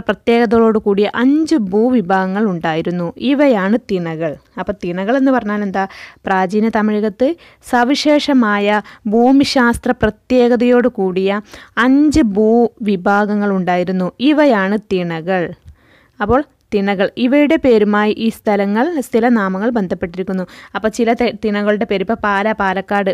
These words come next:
പാലക്കാട് എന്നത് പാല എന്ന ഒരു തിണയുണ്ട്, പാല എന്ന പേരിൽ ഒരു തിണയുണ്ട്, അതിനെ പാലക്കാട് എന്ന് പറയും. അതുപോലെ കുറിഞ്ചി എന്ന തിണയുണ്ട്, അതിനെ കുറിഞ്ചിലക്കാട് എന്ന പേര് വന്നു. അങ്ങനെ പല പേരുകളും അങ്, അതിൽ നിന്ന് പേരുമായി ഈ സ്ഥലനാമങ്ങൾ ബന്ധപ്പെട്ടിരിക്കുന്നു എന്നാണ് പറഞ്ഞത്. അപ്പോൾ ഏതൊക്കെയാണ് ഈ അഞ്ച്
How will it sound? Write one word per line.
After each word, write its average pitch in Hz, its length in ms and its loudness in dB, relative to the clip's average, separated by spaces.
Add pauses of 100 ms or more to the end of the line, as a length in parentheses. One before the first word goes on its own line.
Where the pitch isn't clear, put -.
പാലക്കാട് 202 440 -2
എന്നത് 208 340 0 (340)
പാല 214 280 2 (160)
എന്ന 220 200 4
ഒരു 220 140 -2
തിണയുണ്ട്, 196 380 0 (120)
പാല 196 240 0
എന്ന 208 200 0
പേരിൽ 196 300 -2
ഒരു 208 160 -4
തിണയുണ്ട്, 190 480 -4
അതിനെ 208 300 -2
പാലക്കാട് 208 400 0
എന്ന് 196 120 -2
പറയും. 190 280 -2
അതുപോലെ 214 280 0
കുറിഞ്ചി 226 440 2
എന്ന 226 240 2
തിണയുണ്ട്, 196 400 -2
അതിനെ 202 180 -2
കുറിഞ്ചിലക്കാട് 196 680 -2
എന്ന 202 120 -2
പേര് 190 260 0
വന്നു. 190 300 0 (420)
അങ്ങനെ 311 260 0
പല 302 400 2
പേരുകളും 262 400 4
അങ്, 233 200 2
അതിൽ 247 220 4
നിന്ന് 240 160 4
പേരുമായി 226 460 2 (120)
ഈ - 20 2
സ്ഥലനാമങ്ങൾ 214 1160 -2
ബന്ധപ്പെട്ടിരിക്കുന്നു 196 720 -4
എന്നാണ് 190 240 -2
പറഞ്ഞത്. 180 260 -4 (460)
അപ്പോൾ 339 180 2
ഏതൊക്കെയാണ് 269 460 4
ഈ 247 40 4 (120)
അഞ്ച് 214 160 2